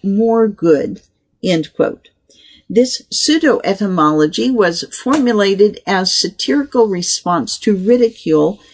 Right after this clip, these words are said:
anti-Mormon polemical treatment of the name, quote, "Mormon," end quote, such as Eber D. Howe's eighteen thirty-four and an anonymous editorialist's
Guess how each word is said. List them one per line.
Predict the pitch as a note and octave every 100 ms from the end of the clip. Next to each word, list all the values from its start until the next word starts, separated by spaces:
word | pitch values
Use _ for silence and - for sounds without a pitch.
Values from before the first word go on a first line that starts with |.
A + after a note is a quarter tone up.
| _ - -
anti-Mormon | G#3+ A3+ - B3+ A#3+ G#3+ F3 F3 F3+ F#3 - - _
polemical | - F3 F3 G3 G#3 A3+ - A#3+ B3
treatment | - - F3+ - E3 E3+ - -
of | F3 E3
the | G#3+
name, | F#3+ D3 D3+ E3+ - _
quote, | - D3+ - -
"Mormon," | - F3+ G3+ G#3+ G3+ D#3 G3 A3+ -
end | E3+ E3+
quote, | - D3 D#3 - _ - -
such | - - D4+ D4+
as | C4+ - -
Eber | A3 G#3+ A#3+ B3
D. | A3+ F#3 F#3+ F#3 G#3+ -
Howe's | F3 C#3+ C#3+ F#3+ G#3+ - _ -
eighteen | D#3 D3+ - D3
thirty-four | D3 D#3+ D3 C#3+ - A#3 A3 F#3 A#3+ _ _ _ _ _ _
and | G3 A#3 A#3 A3 -
an | - F#3+ F#3 -
anonymous | G3 F3+ F#3+ G#3+ A#3 A#3 A#3+ -
editorialist's | F3+ F3 F3 - - - D#4 G#3 D#3+ D#3 G3 - - - - - _ _